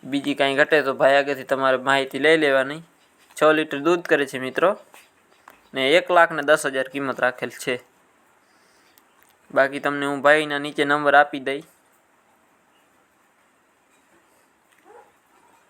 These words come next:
નામ ને નંબર આપેલા જ છે તમને. મિત્રો તમારે પણ કોઈ પણ પશુની જાહેરાત કરવાની હોય તો મારા WhatsApp નંબર આપેલા છે,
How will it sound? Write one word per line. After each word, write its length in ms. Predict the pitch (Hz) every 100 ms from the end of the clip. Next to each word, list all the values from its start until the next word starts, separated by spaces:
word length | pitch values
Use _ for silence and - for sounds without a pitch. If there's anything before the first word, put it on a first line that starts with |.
| _ _ -
નામ 220 | 139 143 139
ને 60 |
નંબર 320 | 135 139 143 139
આપેલા 400 | 147 147 127 117
જ 80 |
છે 120 | - 127
તમને. 340 | 123 120 120 - _ _ _ - - _ _ _ _ _ _ _ _ _ -
મિત્રો 220 | 143 160 151
તમારે 340 | 151 170 170
પણ 180 | 165 156
કોઈ 200 | 160 160
પણ 140 | 156
પશુની 420 | 156 151 156 147
જાહેરાત 300 | 147 151 147 -
કરવાની 380 | 156 151 147
હોય 100 | 143
તો 60 | 139
મારા 260 | 135 135 131
WhatsApp 300 | 139 - 139
નંબર 240 | 135 131
આપેલા 420 | 135 135 147 131 -
છે, 120 | 131